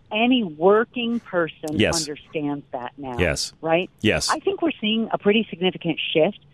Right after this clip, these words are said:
Speaker 1: uh, in our whole society economically. There are changes that are taking place. I think there are some intentional changes, but there are some just changes that are just naturally taking place when we have this economy that really is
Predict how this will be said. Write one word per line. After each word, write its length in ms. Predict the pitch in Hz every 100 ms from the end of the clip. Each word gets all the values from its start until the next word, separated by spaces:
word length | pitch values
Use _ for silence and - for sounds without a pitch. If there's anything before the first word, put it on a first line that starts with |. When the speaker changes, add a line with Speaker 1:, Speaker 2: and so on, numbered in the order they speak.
| _ _ -
Speaker 1:
uh, 80 | 185 -
in 160 | 208
our 180 | 185 160
whole 300 | - 202 226 -
society 580 | - 147 156 175 143 180
economically. 720 | 165 160 139 160 - 135 135
There 200 | 165 214
are 40 |
changes 460 | 233 220 196 190 190 185
that 100 | 170
are 80 |
taking 300 | 156 175 190
place. 300 | 208 175 196 - _ _ -
I 100 | 392
think 220 | 392 330
there 100 | 277
are 60 | 254
some 160 | 240 202
intentional 520 | 170 180 180 - 233
changes, 400 | - 247 240 320 -
but 140 | 196
there 240 | 214 269 392
are 160 | 240 202 -
some 240 | 196 170 160 - - _
just 180 | 214 190 _
changes 540 | - - 226 247 285 262
that 140 | 226 190
are 100 | 165
just 220 | 160 151
naturally 800 | 151 147 143 208 - 202 165 156
taking 320 | 175 - 160
place 240 | - 165 -
when 100 | 165
we 120 | 165
have 200 | 165 151
this 120 | 165 - - _ _
economy 640 | - - 170 180 220 262 285 _ _ _ _
that 160 | 202 -
really 840 | 185 151 185 208 226 220 220 208 -
is 360 | 196 196 208